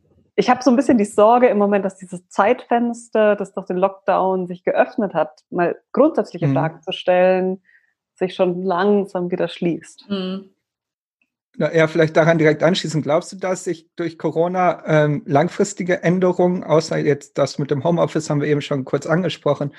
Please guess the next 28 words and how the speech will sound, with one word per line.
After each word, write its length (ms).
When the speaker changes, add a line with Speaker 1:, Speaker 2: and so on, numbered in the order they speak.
Speaker 2:
äh, 360
ergeben 440
werden 240
für 160
die 140
Arbeitswelt 760
oder 240
dass 220
es 160
doch 220
eher 160
so 80
ein 80
Strohfeuer 640
ist 220
und 180
nach 320
einer 160
Weile 320
alles 340
wieder 220
wird 160
wie 60
vorher? 400
Speaker 1:
Naja, 300
ich 160
glaube, 480
dass 760